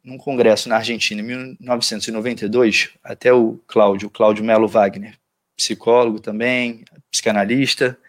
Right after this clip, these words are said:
terapeuta reichiano, com doutorado, é, tem um, um livro dele em que ele descreve isso, é, que, é isso, né? Início do, dos anos noventa,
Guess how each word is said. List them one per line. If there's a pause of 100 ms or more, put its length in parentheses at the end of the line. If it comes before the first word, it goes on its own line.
(200)
terapeuta
reichiano,
com
doutorado, (680)
é, (140)
tem
um,
um
livro
dele
em
que
ele
descreve
isso, (560)
é,
que, (1120)
é
isso,
né? (640)
Início
do,
dos
anos
noventa,